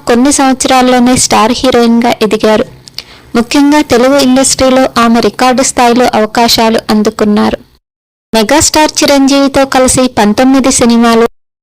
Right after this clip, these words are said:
నందమూరి బాలకృష్ణతో కలిసి పదహారు సినిమాల్లో విజయశాంతి నటించారు. కృష్ణ, సుమన్, రాజశేఖర్ వంటి తెలుగు స్టార్ హీరోలతో బ్లాక్ బస్టర్ సినిమాల్లో ఆమె నటించారు.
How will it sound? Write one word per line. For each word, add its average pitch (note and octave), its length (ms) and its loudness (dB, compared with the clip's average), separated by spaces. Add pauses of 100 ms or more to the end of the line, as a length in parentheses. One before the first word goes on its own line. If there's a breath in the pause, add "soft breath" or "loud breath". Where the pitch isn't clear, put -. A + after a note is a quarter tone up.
(160)
నందమూరి C#4 460 0
బాలకృష్ణతో C4 840 -2
కలిసి B3 460 -2
పదహారు B3 520 0
సినిమాల్లో A#3 600 0 (180)
విజయశాంతి A3+ 840 0 (300 loud breath)
నటించారు. A3 600 0 (640 loud breath)
కృష్ణ, C#4+ 520 -2
సుమన్, B3+ 500 -2
రాజశేఖర్ B3 640 -2
వంటి A#3+ 400 -4 (120)
తెలుగు A#3+ 280 -2
స్టార్ B3+ 360 -2
హీరోలతో B3+ 640 -2 (800 loud breath)
బ్లాక్ A#3+ 400 0
బస్టర్ B3+ 340 0
సినిమాల్లో A#3+ 560 0 (120)
ఆమె A3+ 240 0
నటించారు. G#3+ 640 -2